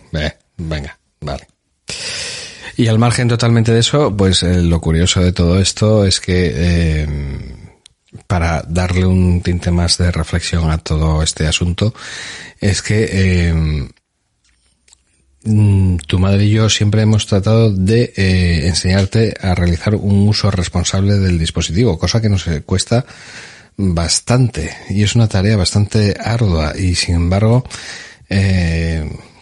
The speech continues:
cuando tenemos que castigarte, ¿por dónde atacamos siempre?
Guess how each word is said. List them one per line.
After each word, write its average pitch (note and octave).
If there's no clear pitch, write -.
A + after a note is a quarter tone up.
cuando F2
tenemos F#2
que G#2
castigarte, G#2+
¿por F2+
dónde F#2+
atacamos F2+
siempre? -